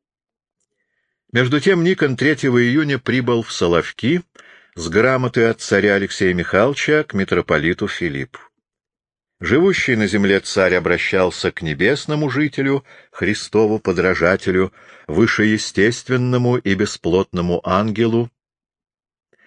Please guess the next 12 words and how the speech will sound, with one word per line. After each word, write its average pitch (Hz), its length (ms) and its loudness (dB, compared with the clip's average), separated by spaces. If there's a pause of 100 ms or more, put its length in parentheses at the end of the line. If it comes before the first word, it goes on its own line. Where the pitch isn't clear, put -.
(140)
преизящному 127 1080 0
и 113 200 0
премудрому 110 920 0 (240)
духовному 87 760 0
учителю, 127 680 -2 (960)
просил 131 500 2
простить 127 480 0
грех 113 600 2
прадеда 117 540 0
своего 107 500 0
царя 98 440 0
Ивана, 95 520 0